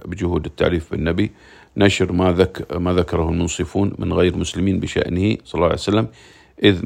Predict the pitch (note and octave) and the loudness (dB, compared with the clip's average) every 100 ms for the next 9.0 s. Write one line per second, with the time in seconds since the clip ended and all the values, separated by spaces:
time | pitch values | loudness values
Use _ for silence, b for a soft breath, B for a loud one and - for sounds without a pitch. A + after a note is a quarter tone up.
0 | - - G#2 G2+ - - b b - G#2+ | -8 0 6 6 4 -4 b b 2 4
1 | F#2+ E2 F#2 F2 - D#2+ F#2 G2 F#2 F2+ | 4 4 4 2 -2 0 2 2 2 -2
2 | - E2+ - F#2+ F#2 E2+ F2 E2 - F2 | -4 -2 2 4 4 0 -2 -4 0 0
3 | - - - b b b b b b G#2 | 0 -4 -14 b b b b b b 4
4 | A2+ A#2+ A2+ - G2 - G2 - - F#2 | 6 6 4 0 0 4 4 4 0 2
5 | F#2+ F2 F2 E2+ F2 F#2+ F2+ E2 - F2 | 2 2 0 0 0 0 0 -2 -4 -4
6 | F2 F2+ A2+ A#2+ G2+ G2+ G2 F#2+ G2 b | -4 0 2 4 4 2 4 2 0 b
7 | b b b E2 F#2 F#2 F#2 F#2+ F#2 E2+ | b b b 0 4 6 6 6 6 4
8 | D#2+ E2+ E2 - F2 - G#2+ G#2 A2 | 2 0 -2 2 2 4 2 2 0